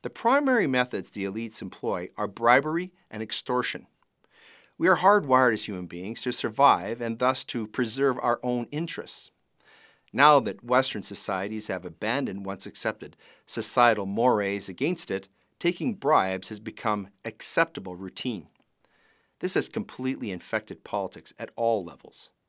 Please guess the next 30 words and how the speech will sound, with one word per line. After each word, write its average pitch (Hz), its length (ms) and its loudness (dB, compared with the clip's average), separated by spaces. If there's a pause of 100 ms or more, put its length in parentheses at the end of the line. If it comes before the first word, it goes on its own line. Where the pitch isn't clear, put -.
(360)
Since 135 240 -4
elites 143 380 -2
occupy - 580 2
most 113 540 0
of 101 80 -6
the - 160 -6
highest 110 340 0
positions 98 460 -8
in 92 100 -10
Western 107 380 -6
governments, 120 560 0 (380)
they 131 100 4
are 147 100 8
able 147 300 -2
to - 100 -10
channel 139 400 0
money 123 380 0
from 110 140 -6
the 101 60 -4
public - 380 -4
purse 107 280 -2
to 120 100 -12
themselves 120 720 0 (360)
or 117 140 2
wherever 101 440 2
else 90 460 -4
it 120 140 -10
will 110 100 -8
most 101 400 -10
effectively 85 720 -6